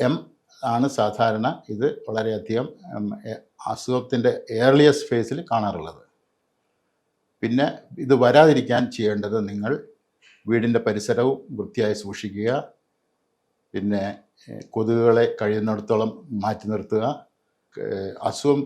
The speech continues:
കൂടുതൽ മൂർച്ഛിച്ചു കഴിഞ്ഞു കഴിഞ്ഞാൽ, ഏ, വീട്ടിൽ തന്നെ ചികിത്സിക്കാതെ എപ്പോഴും ഒരു ഹോസ്പിറ്റൽ, എ-, ൻ്റെ സഹായം എപ്പോഴും ആവശ്യമാണ്. അതുകൊണ്ട് നിങ്ങൾ കഴിയുന്നിടത്തോളം നേരത്തെ ഹോസ്പിറ്റലിൽ എത്തിക്കുക. മഴക്കാലമാണ്, വീടും പരിസരവും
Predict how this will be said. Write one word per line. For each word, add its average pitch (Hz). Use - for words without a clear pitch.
കൂടുതൽ 127
മൂർച്ഛിച്ചു 117
കഴിഞ്ഞു 110
കഴിഞ്ഞാൽ, 104
ഏ, 104
വീട്ടിൽ 120
തന്നെ 113
ചികിത്സിക്കാതെ 107
എപ്പോഴും 127
ഒരു 110
ഹോസ്പിറ്റൽ, 113
എ-, 101
ൻ്റെ 104
സഹായം 110
എപ്പോഴും 123
ആവശ്യമാണ്. 104
അതുകൊണ്ട് 104
നിങ്ങൾ 107
കഴിയുന്നിടത്തോളം 113
നേരത്തെ 104
ഹോസ്പിറ്റലിൽ 113
എത്തിക്കുക. -
മഴക്കാലമാണ്, 117
വീടും 117
പരിസരവും 110